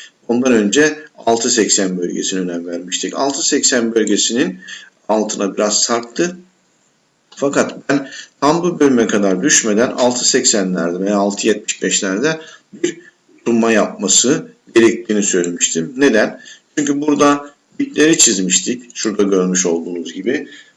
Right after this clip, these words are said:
Bu diplerin altına çok fazla sarkmaması lazım demiştim doların. Şayet yükselişlerini devam ettirecekse. Yani bu bölümde oluşturmuş olduğu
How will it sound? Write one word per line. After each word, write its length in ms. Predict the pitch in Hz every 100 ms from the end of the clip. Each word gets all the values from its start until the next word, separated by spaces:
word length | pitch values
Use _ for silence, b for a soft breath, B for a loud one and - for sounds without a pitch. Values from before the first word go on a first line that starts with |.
| _
Bu 60 | -
diplerin 440 | 165 - 113 101
altına 800 | 104 113 113 110 101 113 185 - _ _
çok 180 | 175 180
fazla 340 | - 123 123 170
sarkmaması 760 | - 143 139 123 107 98 104
lazım 360 | 95 92 92 92
demiştim 440 | 95 92 92 90
doların. 440 | 98 98 92 87 -
Şayet 560 | - 127 131 113 -
yükselişlerini 800 | 110 - 123 113 - 120 113 101
devam 320 | 101 113 117 98
ettirecekse. 680 | - - 87 82 - - - _ _ _ _ _ _ _ _ _ _ -
Yani 280 | 127 117 - - B B B _
bu 60 | 151
bölümde 320 | 147 127 117
oluşturmuş 580 | 113 107 - 120 117 117
olduğu 600 | 101 90 95 160 185